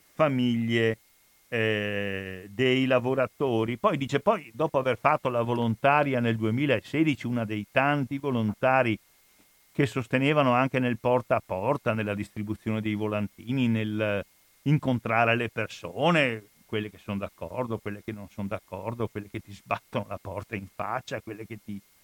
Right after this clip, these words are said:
entrano a offrirti il caffè, come succede a tutti i volontari. E poi dice, nel duemiladiciotto sono diventata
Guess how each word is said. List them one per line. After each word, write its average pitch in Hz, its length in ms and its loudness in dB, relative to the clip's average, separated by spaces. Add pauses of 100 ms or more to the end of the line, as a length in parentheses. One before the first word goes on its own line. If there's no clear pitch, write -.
(480)
entrano 127 460 2
a 120 60 2
offrirti 139 460 0
il 143 80 -4
caffè, 220 560 2
come 107 200 -8
succede 95 380 -8
a 95 100 -8
tutti 110 240 -6
i 104 40 0
volontari. 165 760 2 (580)
E 392 60 -8
poi 214 360 2
dice, 143 280 -2
nel 123 560 0
duemiladiciotto 123 1300 0
sono 131 260 -2
diventata 101 960 -4